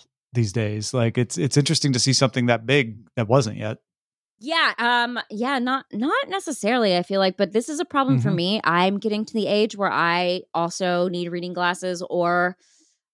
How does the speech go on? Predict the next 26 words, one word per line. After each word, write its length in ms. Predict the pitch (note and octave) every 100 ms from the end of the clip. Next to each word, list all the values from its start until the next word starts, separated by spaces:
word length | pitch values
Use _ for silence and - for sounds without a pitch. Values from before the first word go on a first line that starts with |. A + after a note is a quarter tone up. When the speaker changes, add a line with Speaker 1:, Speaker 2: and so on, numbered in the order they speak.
| -
Speaker 2:
uh, 600 | F3+ F3 E3+ D#3 D#3 D3+
<laughs> 60 | -
Speaker 1:
Yeah. 280 | - C#3 B3
Speaker 2:
need 300 | E4 C#4+ C#4
it 80 | C#4+
to 80 | A#3+
be 140 | B3
on 120 | A#3+
Kindle 300 | C#4 A#3+ A3+
so 100 | B3+
I 80 | A#3
can 160 | A3+ A#3
make 180 | G#3 -
the 80 |
writing 360 | G#3 G3 G#3+ B3+
bigger. 340 | C#4 C#4+ F4+ G4 C4 _ _ _
Speaker 1:
Uh-huh. 400 | C3 A#2 B2 - -
Speaker 2:
Um, 380 | - F#3+ F#3+ G3
so 140 | -
I 80 | F3
appreciate 440 | F#3+ A#3 C4 A#3 E3
when 160 | F3+
things 220 | F#3+ F#3+
are 180 | G#3 A#3+
on 100 | E3
Kindle. 420 | D3+ D3 - E3